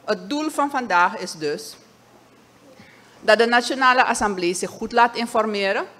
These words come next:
over wat op dit moment loopt aan I C T-projecten bij de overheid. Wat de overheid in gedachten heeft misschien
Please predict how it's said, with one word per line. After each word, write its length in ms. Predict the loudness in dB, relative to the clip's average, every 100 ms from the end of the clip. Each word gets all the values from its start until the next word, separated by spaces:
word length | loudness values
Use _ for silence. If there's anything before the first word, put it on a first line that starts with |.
| _ _ _ _ _ -10
over 200 | -4 0
wat 200 | 0 0
op 180 | -6 -2
dit 160 | -4
moment 340 | -2 -4 -4 -2
loopt 300 | -4 -2 -6
aan 180 | -4
I 20 | -6
C 280 | -8 -14
T-projecten 580 | -14 -10 -6 -8 -8 -14 -14 _ _ _ _ _ _ _ _ _ -10
bij 180 | -2 0
de 120 | 0
overheid. 540 | -4 -6 -8 -8 -10 -8 -6 -6 -10 _ _ _ _ _ _ _
Wat 200 | -4 -2
de 140 | 0 -2
overheid 600 | -2 -2 -4 -2 -4 -4
in 120 | -8
gedachten 580 | -8 -2 -2 -2 -6 -10
heeft 240 | -10 -10
misschien 540 | -12 -12 -12 -10 -12